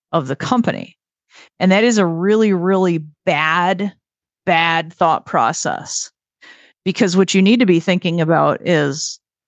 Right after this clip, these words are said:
you're gonna be inconvenienced, yes, but wouldn't you prefer to be inconvenienced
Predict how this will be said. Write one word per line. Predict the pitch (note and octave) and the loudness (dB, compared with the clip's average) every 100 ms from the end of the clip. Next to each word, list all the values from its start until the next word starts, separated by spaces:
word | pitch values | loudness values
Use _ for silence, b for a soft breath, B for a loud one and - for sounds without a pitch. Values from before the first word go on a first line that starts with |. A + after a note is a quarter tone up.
| _ _ _ - | _ _ _ -8
you're | F#3 | -8
gonna | E3+ A3 A#3 | -2 0 0
be | G#3 G3+ F#3 F3+ F3 E3 - | 0 0 0 0 0 -2 -6
inconvenienced, | F#3 E3+ F3+ D#3 A3 A3 D#3+ C#3+ - - | -10 -4 -4 2 2 4 2 0 -4 -10
yes, | - F3+ F3+ C3+ D#3+ | -4 0 0 0 -4
but | F3 E3 | -4 -2
wouldn't | E3+ G#3 G3+ | 0 0 2
you | G3+ | 0
prefer | - F#3 - F3 E3+ | 0 -6 -2 0 2
to | F3+ | 2
be | F3+ F3 | 0 0
inconvenienced | E3+ F3 G3 D#3+ D3+ D#3 D#3+ D#3+ E3+ - | -2 -2 -2 0 0 2 2 2 -2 -6